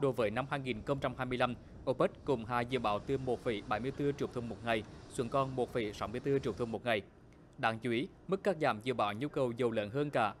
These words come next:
được đưa ra đối với Trung Quốc, từ sáu trăm năm mươi nghìn thùng một ngày xuống năm trăm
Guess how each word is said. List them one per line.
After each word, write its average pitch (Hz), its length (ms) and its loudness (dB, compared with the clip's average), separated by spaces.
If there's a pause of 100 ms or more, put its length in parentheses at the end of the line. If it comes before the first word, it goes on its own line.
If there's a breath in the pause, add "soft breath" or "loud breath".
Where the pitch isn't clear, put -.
(180)
được 123 160 0
đưa 135 140 0
ra 135 220 0
đối 110 160 0
với 104 180 -2
Trung 110 180 -4
Quốc, 175 140 4 (320)
từ 147 180 2
sáu 104 300 0
trăm 135 140 -2
năm 139 140 -2
mươi 143 200 2
nghìn 131 120 -2
thùng 127 180 -6
một 110 160 -2
ngày 117 200 2 (240)
xuống 113 240 0
năm 135 160 -2
trăm 147 180 -4